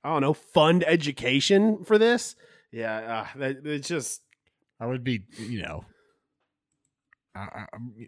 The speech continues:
Speaker 2: I'm glad that it's a Big Mac. <laughs> I mean, you know,
Speaker 1: Yeah.
Speaker 2: Frosty.
Speaker 1: Yeah.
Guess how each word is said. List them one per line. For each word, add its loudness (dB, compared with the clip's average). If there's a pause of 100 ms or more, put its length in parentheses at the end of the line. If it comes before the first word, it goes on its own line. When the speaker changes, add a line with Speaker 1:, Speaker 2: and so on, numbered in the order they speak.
(140)
Speaker 2:
I'm -6
glad -4
that -8
it's -10
a -8
Big -2
Mac. -4
<laughs> -8
I 8
mean, 4
you -2
know, -4 (120)
Speaker 1:
Yeah. -10 (600)
Speaker 2:
Frosty. -2 (960)
Speaker 1:
Yeah. -8